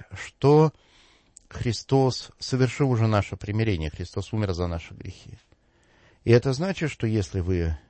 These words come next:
принесли покаяние в ваших грехах, а, вы прощены, их больше нет на вас. Вы оправданы и очищены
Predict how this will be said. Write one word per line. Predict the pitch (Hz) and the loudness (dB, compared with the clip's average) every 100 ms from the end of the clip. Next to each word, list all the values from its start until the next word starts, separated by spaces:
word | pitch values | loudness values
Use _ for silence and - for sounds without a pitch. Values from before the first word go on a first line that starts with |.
| _ | _
принесли | - 101 92 - | -8 -6 -6 -6
покаяние | 95 - 110 143 160 143 | -10 -4 -2 0 0 0
в | |
ваших | 127 110 113 | 0 -2 -4
грехах, | 107 101 98 - - - _ _ _ _ | -6 -2 -2 -4 -12 -20 _ _ _ _
а, | - 85 82 | 0 2 4
вы | 113 | 2
прощены, | 110 104 - - 113 98 73 | 0 -4 -6 -6 -2 0 -2
их | 71 | -2
больше | 85 87 - | 0 0 -2
нет | 95 80 | -4 -6
на | 69 | -10
вас. | 65 - - - _ _ _ _ _ _ _ _ _ - _ _ | -14 -18 -20 -20 _ _ _ _ _ _ _ _ _ -20 _ _
Вы | - 85 78 104 113 107 95 _ _ _ - | -6 -4 0 4 6 4 2 _ _ _ -4
оправданы | 101 - 131 139 131 120 117 110 | -2 2 4 4 4 4 4 4
и | 101 104 | 2 0
очищены | 104 104 - 110 - 87 78 71 | 2 2 0 -4 -4 -6 -6 -8